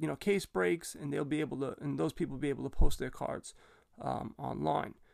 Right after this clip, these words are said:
They'll probably be able to get their money back pretty quickly. So then they will be able to buy more Bowman or get more of their allotment,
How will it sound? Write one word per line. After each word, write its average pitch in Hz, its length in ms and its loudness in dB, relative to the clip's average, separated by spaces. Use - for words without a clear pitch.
They'll 160 240 2
probably 196 500 2
be 170 160 4
able 170 200 2
to - 60 -2
get 175 360 -4
their 180 180 0
money 175 400 2
back 143 400 -4
pretty 175 240 -4
quickly. - 540 -8
So - 180 -4
then 196 360 2
they 165 260 2
will 185 140 6
be 170 220 4
able 180 240 0
to 175 180 -6
buy 180 560 4
more 151 320 0
Bowman 147 560 -2
or 170 400 4
get 156 240 0
more 165 280 4
of 147 80 0
their 156 160 4
allotment, 147 760 0